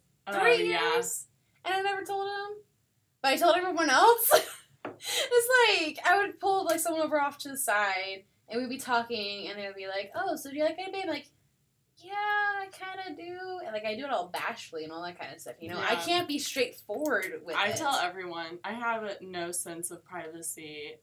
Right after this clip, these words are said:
Speaker 1: sometimes, and, like, I, one time I told this guy I liked him, and he just, I,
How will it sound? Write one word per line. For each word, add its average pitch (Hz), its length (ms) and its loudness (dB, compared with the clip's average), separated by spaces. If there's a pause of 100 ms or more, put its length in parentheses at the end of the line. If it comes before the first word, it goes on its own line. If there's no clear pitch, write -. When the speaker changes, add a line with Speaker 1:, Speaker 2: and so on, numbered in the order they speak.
Speaker 1:
sometimes, 151 840 -12
and, 151 420 -14 (600)
like, 175 200 -6
I, 170 420 0
one 170 260 -8
time 175 240 -10
I 165 80 -8
told 165 220 -14
this 160 60 -14
guy 160 200 -10
I - 20 -14
liked 147 240 -10
him, 147 140 -14 (200)
and 175 80 -20
he 170 240 -14
just, 165 320 -10
I, 160 180 -12